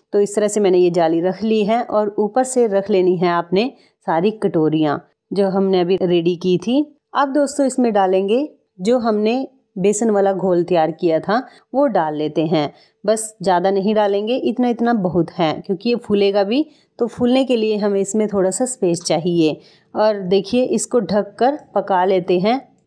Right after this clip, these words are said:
दस से पन्द्रह मिनट। पन्द्रह मिनट में आपकी रेसिपी बनकर तैयार हो जाएगी। तो देखिए दोस्तों बारह मिनट मेरे हो चुके थे। अब इसमें मैं टूथपिक डाल के दिखा रही हूँ आपको। इसमें थोड़ा सा चिपक रहा है, यानी कि अभी इसमें थोड़ी सी कसर रहती है।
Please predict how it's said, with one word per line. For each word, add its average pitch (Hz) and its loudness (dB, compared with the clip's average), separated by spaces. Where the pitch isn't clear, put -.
दस 226 -2
से 269 2
पन्द्रह 294 0
मिनट। 160 0
पन्द्रह 269 2
मिनट 285 2
में 233 0
आपकी 214 -2
रेसिपी 196 0
बनकर 185 0
तैयार 170 -2
हो 170 0
जाएगी। 151 0
तो 190 2
देखिए 185 2
दोस्तों 202 0
बारह 190 2
मिनट 220 -4
मेरे 196 2
हो 190 0
चुके 208 -2
थे। 226 -2
अब 208 -4
इसमें 247 0
मैं 240 0
टूथपिक 202 -2
डाल 175 0
के 233 -2
दिखा 180 -2
रही 165 2
हूँ 170 0
आपको। 156 -2
इसमें 226 -2
थोड़ा 214 0
सा 208 -2
चिपक 220 -2
रहा 208 2
है, 226 -2
यानी 214 0
कि 240 -4
अभी 196 0
इसमें 214 -2
थोड़ी 185 0
सी 285 0
कसर 190 0
रहती 160 0
है। 160 0